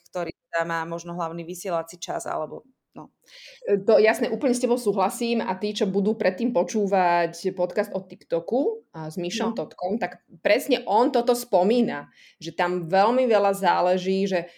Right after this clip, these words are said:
Speaker 2: niektoré video má štyritisíc pozretí, niektoré štyristo tisíc pozretí od toho istého autora.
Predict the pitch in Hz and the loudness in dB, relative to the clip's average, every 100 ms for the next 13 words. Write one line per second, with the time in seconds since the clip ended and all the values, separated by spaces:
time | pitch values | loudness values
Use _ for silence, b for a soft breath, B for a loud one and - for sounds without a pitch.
0 | - 202 196 240 226 196 196 208 202 196 | -4 -2 2 4 4 4 4 4 4 4
1 | 185 160 - 208 214 233 220 247 247 269 | 2 -2 -2 -2 -2 -6 -2 2 4 4
2 | 269 320 233 190 190 185 185 - 233 240 | 2 0 2 0 2 0 0 -2 0 2
3 | 294 - 175 147 - 160 - 165 165 165 | 2 0 -6 -6 -12 -10 -4 -4 -4 -4
4 | 170 175 - 208 233 208 202 220 233 - | -4 -4 0 2 2 0 0 -2 -2 -2
5 | 170 165 165 165 160 285 | -2 -2 -4 -2 -2 -4